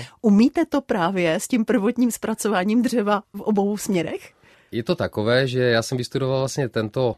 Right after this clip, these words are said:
Speaker 2: obor, nebo toto zaměření, ale nakonec jsem stejně dopadl trošku jinak. Trošku jsem opustil úplně to své zaměření, ale skončil jsem u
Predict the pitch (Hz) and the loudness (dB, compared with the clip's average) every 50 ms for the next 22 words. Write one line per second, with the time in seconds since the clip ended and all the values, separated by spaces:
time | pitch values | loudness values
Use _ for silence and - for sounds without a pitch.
0 | _ - 87 87 82 82 90 95 107 123 139 180 202 196 _ _ _ - 110 107 | _ -10 -10 -10 -8 -6 -2 0 2 2 2 0 0 -4 _ _ _ -10 -6 -6
1 | 117 117 - 104 - 131 120 120 113 120 120 120 117 127 120 127 127 131 143 143 | -6 -6 -6 -6 -6 -2 -2 0 0 0 0 0 0 0 0 0 0 -2 -2 -4
2 | 123 - - 110 113 117 120 123 123 120 120 - - - 131 127 - - 139 131 | -8 -8 -4 -2 0 0 0 0 0 0 -2 -4 -4 -4 -4 -4 -2 -4 -4 -4
3 | - - 127 123 131 131 131 120 - 131 123 123 127 127 123 117 - 117 120 113 | -4 -4 -2 -2 -2 -2 -4 -4 -2 -2 -2 0 0 -2 -4 -4 -4 -4 -4 -4
4 | - - 147 131 107 98 98 98 110 123 - - - - - - _ - 123 113 | -4 -4 -2 -2 0 0 0 0 -2 -2 -6 -10 -20 -20 -20 -20 _ -8 -6 -6
5 | 110 - 135 - 147 143 131 120 107 - 117 - - - 117 113 117 120 113 - | -6 -6 -6 -4 -2 0 0 0 -2 -2 -4 -4 -2 -2 0 0 0 -2 -4 -4
6 | 120 123 123 120 135 127 120 117 - - - - - 113 123 127 117 117 110 117 | -2 -2 -2 0 0 0 0 0 -2 -6 -8 -4 0 2 2 2 2 2 0 0
7 | 117 113 113 123 117 120 123 127 131 135 127 101 107 110 113 113 110 - - 120 | 0 0 0 -2 0 0 0 0 -2 -2 -2 -2 -2 -2 -2 -4 -6 -6 -6 -6
8 | 113 117 - 123 123 117 - - 127 123 120 104 98 110 117 113 113 113 113 110 | -6 -4 -4 -4 -6 -4 -4 -2 -2 -2 -4 -4 -6 -4 -4 -2 -2 -2 -4 -6